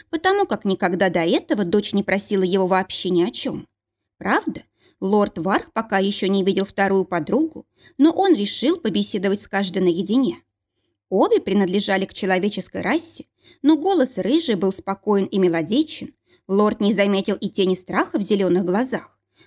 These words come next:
Рассказ оказался кратким и четким, а всей своей позой девушка давала понять, что никаких проблем, истерик и капризов не будет.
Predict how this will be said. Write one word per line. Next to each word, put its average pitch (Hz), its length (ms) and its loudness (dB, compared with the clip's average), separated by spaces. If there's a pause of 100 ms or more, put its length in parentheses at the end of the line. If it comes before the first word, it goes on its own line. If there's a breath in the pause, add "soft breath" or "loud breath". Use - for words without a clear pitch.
Рассказ 339 480 -2
оказался 202 480 -2
кратким 190 480 0
и 170 40 -2
четким, - 600 -4 (220)
а 208 100 -2
всей 208 260 -4
своей 190 320 0
позой 285 420 0
девушка 196 440 -2
давала 185 340 0
понять, 208 380 2
что - 180 -6
никаких 196 460 -2
проблем, 185 640 0
истерик 196 540 -2
и 208 80 -6
капризов 185 540 -4
не 196 140 0
будет. 226 400 -2